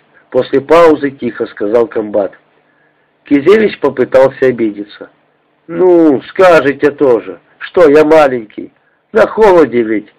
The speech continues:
для сугревки». Это объяснение он слышал уже не впервые, как не впервые предупреждал Кизевича, который, в общем, был неплохим командиром роты, если бы не эта,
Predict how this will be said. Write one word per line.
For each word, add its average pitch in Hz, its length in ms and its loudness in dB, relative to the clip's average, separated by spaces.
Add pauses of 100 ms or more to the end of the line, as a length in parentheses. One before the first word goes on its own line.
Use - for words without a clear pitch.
(120)
для 180 180 2
сугревки». 170 720 0 (2250)
Это 160 280 2
объяснение 170 800 -2
он 123 180 -6
слышал 156 440 -2
уже 147 300 -4
не 143 140 -2
впервые, 139 640 0 (600)
как 165 260 0
не 175 120 0
впервые 175 560 2
предупреждал 127 760 -2
Кизевича, 120 720 -4 (400)
который, 170 460 2
в 160 100 0
общем, 165 360 -2
был 165 140 0
неплохим 165 640 -4
командиром 127 600 0
роты, 135 420 -2 (540)
если 156 440 -2
бы 120 160 0
не 113 180 -2
эта, 143 460 2